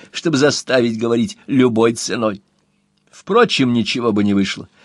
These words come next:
Я-то знаю, что такого человека подкупить невозможно, а силой, ну, он и это предусмотрел. Никто не вынудит его сказать то, о чем он предпочитает молчать. Завтра дам знать, где мы ужинаем.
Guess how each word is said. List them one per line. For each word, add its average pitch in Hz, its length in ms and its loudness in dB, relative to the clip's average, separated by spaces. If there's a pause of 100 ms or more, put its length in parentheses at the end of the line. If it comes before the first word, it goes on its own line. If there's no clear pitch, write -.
(320)
Я-то 160 480 2
знаю, 156 640 4
что 123 180 -2
такого 123 480 2
человека 131 640 -2 (240)
подкупить 127 520 -4
невозможно, 131 960 2 (240)
а 185 240 2
силой, 240 800 -4 (640)
ну, 156 240 0
он 147 240 4
и 135 60 2
это 131 320 2
предусмотрел. 104 720 -4 (640)
Никто 131 840 2
не 151 240 4
вынудит 143 460 0
его 135 160 2
сказать 120 480 -2
то, 120 220 2
о 120 80 2
чем 117 200 -2
он 113 140 -2
предпочитает 107 680 -4
молчать. 98 460 -6 (460)
Завтра 98 680 0
дам 95 340 0
знать, 107 440 0
где 120 240 0
мы 107 160 0
ужинаем. 95 520 0